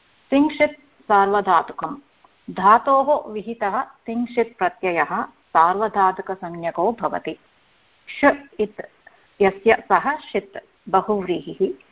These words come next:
तिं च षित् च तयोः समाहारद्वन्द्वः तिंशित्। तिंशित् प्रथमान्तं सार्वधातुकं प्रथमान्तं द्विपदमिदं सूत्रं।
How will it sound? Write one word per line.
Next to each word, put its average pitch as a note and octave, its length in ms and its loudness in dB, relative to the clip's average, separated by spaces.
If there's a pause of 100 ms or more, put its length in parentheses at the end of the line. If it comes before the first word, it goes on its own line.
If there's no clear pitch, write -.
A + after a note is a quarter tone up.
(380)
तिं D4 260 6
च C#4+ 260 0
षित् A3+ 360 -4
च - 0 -
तयोः G#3 720 -2
समाहारद्वन्द्वः F3+ 1300 0 (380)
तिंशित्। E3+ 520 -6 (580)
तिंशित् C#4+ 640 2
प्रथमान्तं F#3+ 760 0
सार्वधातुकं F#3+ 1200 0
प्रथमान्तं G#3+ 800 -2
द्विपदमिदं G3+ 760 -2
सूत्रं। F3 500 -2